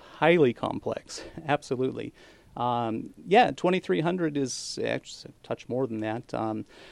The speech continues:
the circuits themselves range from about three hundred feet long up to about eleven hundred feet long, with most of 'em being about seven hundred foot, about the length of a ten-car train.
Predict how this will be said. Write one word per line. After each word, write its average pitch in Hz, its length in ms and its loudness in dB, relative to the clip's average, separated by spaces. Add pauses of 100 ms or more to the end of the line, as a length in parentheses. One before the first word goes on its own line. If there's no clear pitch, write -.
the 147 60 0
circuits - 360 6
themselves 139 520 4
range 139 280 2
from 127 140 -2
about 120 380 2 (140)
three 190 240 -4
hundred 170 300 0
feet 151 240 0
long 135 320 4
up 127 140 -2
to 120 140 0
about 117 320 2
eleven 117 380 2
hundred 110 320 -4
feet 110 200 -6
long, 107 420 -4
with 131 200 -4
most 185 200 -2
of 156 60 -10
'em 139 80 0
being 131 140 0
about 117 220 0 (180)
seven 120 320 -2
hundred 120 260 -4
foot, 117 180 0
about 110 220 0
the 113 100 -4
length 113 240 -4
of 107 80 -8
a 110 40 -6
ten-car 110 480 -6
train. 117 380 -6